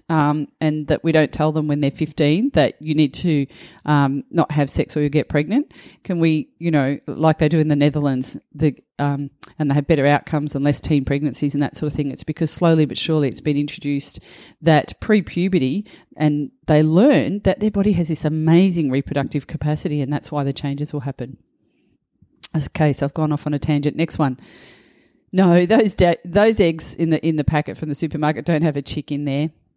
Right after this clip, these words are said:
because they weren't fertilised. The chickens were not with a rooster. Let me explain how eggs get fertilised. Do you know humans have eggs too?" Next one.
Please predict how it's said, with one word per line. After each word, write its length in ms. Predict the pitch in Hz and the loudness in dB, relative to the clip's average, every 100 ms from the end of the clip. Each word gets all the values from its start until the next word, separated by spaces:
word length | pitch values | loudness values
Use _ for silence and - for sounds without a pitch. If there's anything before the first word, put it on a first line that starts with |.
| _ - | _ -8
because 240 | 202 240 240 | -2 0 4
they 160 | 285 | 4
weren't 240 | 294 208 - | 4 0 2
fertilised. 800 | 170 180 202 143 127 135 - - _ | 2 4 2 0 -2 -6 -12 -20 _
The 80 | - | -6
chickens 480 | 185 254 247 233 185 | -4 -2 -2 -2 0
were 80 | 175 | 0
not 140 | 170 | 0
with 120 | 147 | 0
a 60 | 135 | -2
rooster. 460 | 143 165 - 101 - _ _ | -2 -4 -2 -4 -6 _ _
Let 140 | 302 370 | -2 0
me 80 | |
explain 440 | 330 - - 190 165 | -2 -2 2 2 4
how 160 | 170 | 2
eggs 220 | - 165 - | 2 -2 -2
get 180 | 151 | -6
fertilised. 680 | - 160 160 165 131 - - - - _ - | -2 -2 -2 -2 -4 -4 -10 -14 -20 _ -10
Do 120 | 359 | -8
you 100 | 539 | -2
know 200 | 269 170 | 2 4
humans 560 | 175 226 - 196 185 180 | 2 -2 -4 -2 0 0
have 160 | 190 165 | 0 2
eggs 280 | 165 - | 0 -4
too?" 300 | - 160 202 415 _ _ _ _ _ _ _ _ _ _ _ _ _ _ _ _ _ _ _ _ - | -8 -4 -4 -6 _ _ _ _ _ _ _ _ _ _ _ _ _ _ _ _ _ _ _ _ -10
Next 220 | 160 - | -8 -4
one. 180 | 143 | -4